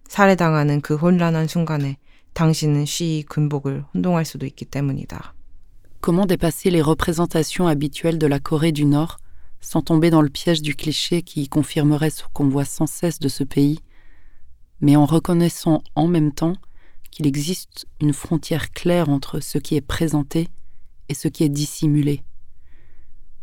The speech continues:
Speaker 2: Et comment dépasser les perceptions tenaces et bien pensantes sur la Corée du Nord, si bien construites qu'elles persistent encore aujourd'hui le long des lignes de fracture de la guerre froide, au point qu'une autre compréhension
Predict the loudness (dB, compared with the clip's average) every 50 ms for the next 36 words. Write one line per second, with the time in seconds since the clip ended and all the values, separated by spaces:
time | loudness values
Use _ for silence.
0 | -10 -10 -12 -12 -16 -18 -18 -18 -16 -16 -14 -12 -6 -2 -2 0 2 4 4 4
1 | 6 4 4 4 4 2 2 2 0 0 2 2 2 2 2 0 -2 -2 -2 -4
2 | -4 -4 -4 -2 0 0 0 0 0 0 2 2 4 2 2 0 0 -2 0 4
3 | 4 4 4 4 2 -2 -2 -2 0 0 -2 -2 -2 -2 -4 0 0 0 0 0
4 | 0 2 2 2 2 4 4 4 4 4 2 -2 -8 -10 -8 -8 -8 -8 -8 -12
5 | -14 -14 -14 -12 -8 -4 0 4 4 4 4 4 2 0 0 0 -2 -4 0 0
6 | 0 0 0 -4 -2 -2 0 0 0 -2 -2 -2 -6 -8 -4 0 2 2 2 4
7 | 4 2 4 4 2 2 2 2 2 2 2 4 4 4 4 4 4 4 2 2
8 | 2 2 2 2 2 0 0 -2 -4 -4 -4 -6 -4 -2 0 0 2 2 2 2
9 | 2 2 2 0 -2 -4 -4 0 2 2 2 2 -2 -6 -10 -16 -16 -16 -14 -14
10 | -12 -12 -10 -4 0 0 0 2 4 4 6 6 6 6 4 4 6 6 4 2
11 | 0 0 -2 0 2 0 0 0 0 0 0 0 0 -2 0 0 0 0